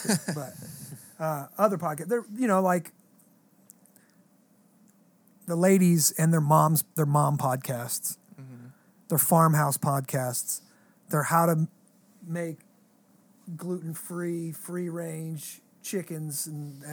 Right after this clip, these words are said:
Speaker 2: <laughs> I know they're already gluten-free, but it's, <laughs> uh, you know, like, I, just all of the podcasts that are out there that have good content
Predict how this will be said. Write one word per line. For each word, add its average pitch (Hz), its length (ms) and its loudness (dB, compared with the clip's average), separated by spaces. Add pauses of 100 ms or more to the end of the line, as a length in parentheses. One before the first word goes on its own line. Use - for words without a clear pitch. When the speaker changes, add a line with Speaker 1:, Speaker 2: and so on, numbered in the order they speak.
(140)
Speaker 2:
<laughs> - 240 -10
I 156 60 -2
know 165 200 2
they're 147 160 -2
already 139 220 -2
gluten-free, 131 420 -12
but 127 140 -18
it's, - 1400 -4
<laughs> - 0 -
uh, 170 340 6 (680)
you 240 100 4
know, 196 200 4
like, 196 160 4
I, 196 240 -4 (460)
just 254 260 2
all 277 400 8
of 240 100 4
the 233 60 -2
podcasts 185 680 -2
that 165 120 -4
are 160 120 0
out 233 240 4
there 165 340 0
that 175 200 -4
have 208 360 2
good 180 300 2
content 196 760 0